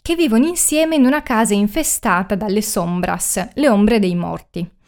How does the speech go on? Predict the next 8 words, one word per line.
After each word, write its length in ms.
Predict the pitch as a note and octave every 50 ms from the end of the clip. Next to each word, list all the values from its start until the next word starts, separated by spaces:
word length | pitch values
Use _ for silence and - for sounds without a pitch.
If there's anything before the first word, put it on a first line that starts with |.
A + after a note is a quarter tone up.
| - - - - - - - - -
La 100 | C#4+ D#4
nipote 460 | F#4 G#4 - - C#4+ D4+ D4+ D4 A#3+
viene 180 | G3+ A#3+ A3
accusata 600 | G3 F#3+ - - D4+ C#4 A#3+ A3+ F3+ F#3+ - -
di 100 | A3+ G#3
un 120 | G#3+ A3 G#3+
terribile 560 | A3+ B3 A#3 A#3 B3 D#4 C#4+ D4 C4+ A3 -
crimine 540 | - - F#3+ F3+ F3 F3 F3 F3+ F#3+ -